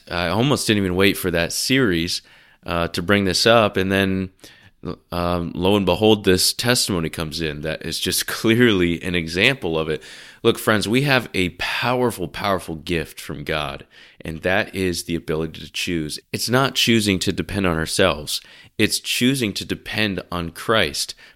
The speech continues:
but we have to choose to make that happen. He's not going to make us do anything. He's not gonna make us take the way of escape. He's not gonna make us walk in the Spirit.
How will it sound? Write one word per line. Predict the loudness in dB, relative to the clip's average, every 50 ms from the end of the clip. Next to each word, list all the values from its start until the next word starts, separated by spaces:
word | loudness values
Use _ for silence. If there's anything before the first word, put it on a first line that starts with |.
| _ -2
but | -2 2
we | 4 2 2
have | 2 0 -2 2 2 2 2 2 -2 -8 -8
to | -4 -4 -4
choose | -2 -2 -2 0 2 2 2 2 0 -2 -4 -6 -8 -8 -10 _ -10
to | -6 -4
make | -2 0 0 0 0
that | 0 0 0
happen. | 0 0 0 0 0 -2 -6
He's | -2 -2 -2 0 0
not | 0 0 0 0 -2 -4
going | -2 -2 0 0 -2 -4
to | -6 -6
make | -6 -4 -2 0 0 0 0 -2 -8
us | -8 -8 -6 -6 -6 -6 -6 -8 _ _ _ _ 0
do | 2 4 4 4
anything. | 4 2 0 -4 -8 -14 -14 -16 _ _ _ _
He's | -2 0 0 2 4
not | 4 2 4 4
gonna | 2 2 2
make | 4 4 6 6 4 4 2
us | -2 0 0 -2 -4 -6 _ -4
take | -2 -2 -2
the | 0 -2
way | 0 0 -2
of | -2 -4
escape. | -6 -8 -6 -6 -6 -6 -6 -6 -4
He's | -4 -2 0
not | 0 0 0
gonna | 0 -2 -4 -2
make | 0 2 2 2 2 0
us | -4 -4 -4 -6
walk | -4 -2 -4 -4 -2 -4
in | -8 -8
the | -6 -6
Spirit. | -6 -4 -2 -2 -2 -2 -2 -4